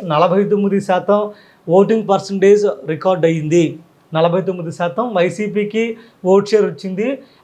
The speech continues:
And టీడీపీ, జనసేన, బీజేపీ నలభై ఏడు శాతం ఓట్ షేర్‌ని తెచ్చుకున్నాయి, నలభై ఏడు శాతం కూటమి పార్టీలు ఓట్ షేర్‌ని తెచ్చుకున్నాయి. కాంగ్రెస్ పార్టీ కూడా మూడు శాతం ఓట్ షేర్‌ని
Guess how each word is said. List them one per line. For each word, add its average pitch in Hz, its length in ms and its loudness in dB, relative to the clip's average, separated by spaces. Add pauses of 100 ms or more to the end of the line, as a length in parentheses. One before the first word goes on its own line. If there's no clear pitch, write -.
(100)
And 170 140 -4
టీడీపీ, 233 560 2
జనసేన, 196 560 0
బీజేపీ 202 720 -2 (400)
నలభై 175 280 2
ఏడు 220 160 4
శాతం 208 440 -4
ఓట్ 196 200 0
షేర్‌ని 208 260 0
తెచ్చుకున్నాయి, 190 600 -2 (380)
నలభై 175 280 4
ఏడు 214 140 6
శాతం 214 380 -2 (100)
కూటమి 202 280 2
పార్టీలు 196 300 -2
ఓట్ 185 180 -6
షేర్‌ని 190 220 -4
తెచ్చుకున్నాయి. 196 480 -4 (360)
కాంగ్రెస్ 233 500 4
పార్టీ 233 260 -2
కూడా 233 360 0
మూడు 196 300 -2
శాతం 208 440 -4
ఓట్ 196 200 4
షేర్‌ని 190 500 0